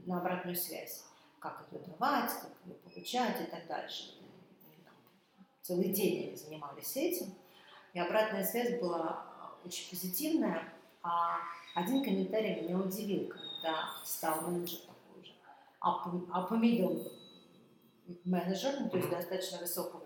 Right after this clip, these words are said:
Speaker 1: уровня. И он сказал, что для него важным, а,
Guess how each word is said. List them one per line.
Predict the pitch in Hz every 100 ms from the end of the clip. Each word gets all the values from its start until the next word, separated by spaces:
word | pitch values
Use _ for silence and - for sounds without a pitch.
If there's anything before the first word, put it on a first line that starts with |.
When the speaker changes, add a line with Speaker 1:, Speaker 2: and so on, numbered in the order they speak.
| 160
Speaker 1:
уровня. | 180 233 269 - - - - - - - - - - -
И | 190
он | 196
сказал, | 185 190 185 214 233
что | - - -
для | - 185
него | 175 175 233 294 - - - - _ - - -
важным, | 185 180 165 156 - - _ _ _ _ _ _ _ _
а, | 180 170